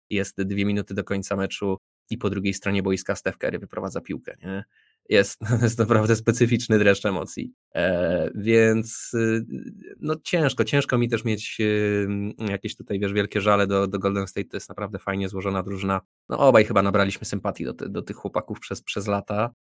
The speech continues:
Także, no, zawsze, zawsze gdzieś ten ból kibica jest, że się przegrywa. Ja, mnie też się nie ogląda dobrze meczy, w których moja drużyna przegrywa. Ale mimo wszystko jestem, jestem w pewien sposób dumny z chłopaków, szczególnie z tego właśnie, jak się pokazali w tych ostatnich trzech meczach.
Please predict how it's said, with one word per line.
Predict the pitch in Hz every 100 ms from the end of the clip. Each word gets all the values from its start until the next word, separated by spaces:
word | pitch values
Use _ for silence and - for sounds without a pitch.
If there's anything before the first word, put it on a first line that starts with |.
| _ _
Także, | 110 110 120 127 131 131 - _
no, | 104 107
zawsze, | 117 160 - -
zawsze | 156 151 151 135 -
gdzieś | 123 127
ten | - 120
ból | 110 117 123 123
kibica | 113 110 110 104
jest, | 101 95 101 113 - _ _
że | 107 104
się | 98
przegrywa. | 107 107 104 95 98 101
Ja, | 101
mnie | 101 101 101
też | 101
się | - 104
nie | 101
ogląda | 95 98 98
dobrze | 95 98 104
meczy, | 98 90 101
w |
których | - 98 95
moja | 101 95
drużyna | 98 98 98
przegrywa. | - - 101 98 104 127 - _ _ _ -
Ale | 185
mimo | 185 165
wszystko | - - 123
jestem, | 120 107 107 104
jestem | 104 - 101
w |
pewien | 98 98
sposób | - 98 98
dumny | 104 98 98
z |
chłopaków, | - 95 - 117 113
szczególnie | - 98 92 95
z |
tego | - 92
właśnie, | 92 - -
jak | -
się | -
pokazali | - 101 85 98
w |
tych | - -
ostatnich | 101 - - -
trzech | - 98
meczach. | 101 - 95